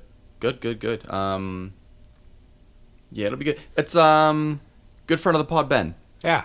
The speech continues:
Speaker 1: We're gonna
Speaker 2: You've
Speaker 1: go visit our good friend of the pod, Ben.
Speaker 2: you've heard his voice. He hasn't
Speaker 1: Yeah.
Speaker 2: called in in a long
Speaker 1: He hasn't
Speaker 2: time.
Speaker 1: called in in a long time. Well, he's, he's busy being a caveman.
Speaker 2: He is.
Speaker 1: And I don't mean that, I don't mean that, uh,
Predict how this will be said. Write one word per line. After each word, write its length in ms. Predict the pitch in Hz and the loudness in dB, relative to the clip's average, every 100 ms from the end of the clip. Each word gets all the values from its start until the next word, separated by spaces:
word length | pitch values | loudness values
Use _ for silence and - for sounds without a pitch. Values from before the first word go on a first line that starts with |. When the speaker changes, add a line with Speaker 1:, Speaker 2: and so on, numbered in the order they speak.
| - | -4
Speaker 1:
We're 100 | 143 | -2
gonna 100 | 147 | 0
Speaker 2:
You've 100 | 143 | 0
Speaker 1:
go 20 | |
visit 160 | 135 135 | 0 2
our 80 | 127 | 4
good 140 | 127 | 4
friend 120 | 123 120 | 2 0
of 20 | |
the 40 | 113 | 0
pod, 220 | 117 113 | 0 0
Ben. 220 | 104 78 - | -2 -2 -6
Speaker 2:
you've 120 | 170 | 0
heard 120 | 180 | 0
his 100 | 123 | 0
voice. 240 | 110 107 - | -4 -8 0
He 60 | |
hasn't 180 | 190 - | 2 4
Speaker 1:
Yeah. 40 | |
Speaker 2:
called 200 | 156 127 | 4 4
in 60 | 143 | 2
in 80 | 180 | 0
a 120 | 123 | -2
long 180 | 98 98 | -4 0
Speaker 1:
He 60 | |
hasn't 220 | 160 143 120 | 2 2 0
Speaker 2:
time. 60 | |
Speaker 1:
called 160 | 110 107 | 0 0
in 60 | 104 | -2
in 40 | |
a 80 | 101 | -2
long 200 | 98 98 | -4 -6
time. 220 | 98 104 | -8 -6
Well, 120 | 165 | -4
he's, 220 | 226 185 | -4 -4
he's 200 | 196 196 | -4 -6
busy 320 | 143 120 101 101 | 0 0 0 -2
being 220 | 98 90 | -2 -4
a 40 | |
caveman. 600 | 85 87 87 87 87 90 - - | -4 -6 -6 -6 -8 -10 -14 -12
Speaker 2:
He 160 | 147 156 | -4 -2
is. 140 | 110 | 0
Speaker 1:
And 80 | 131 | 4
I 60 | 165 | 6
don't 160 | 160 | 6
mean 160 | 147 131 | 6 4
that, 280 | 113 101 - - | 4 2 -2 -2
I 80 | 107 | 0
don't 180 | 104 | 0
mean 160 | 104 101 | -2 -4
that, 340 | 95 87 98 90 | -4 -4 -6 -8
uh, 340 | 87 87 90 | -6 -6 -8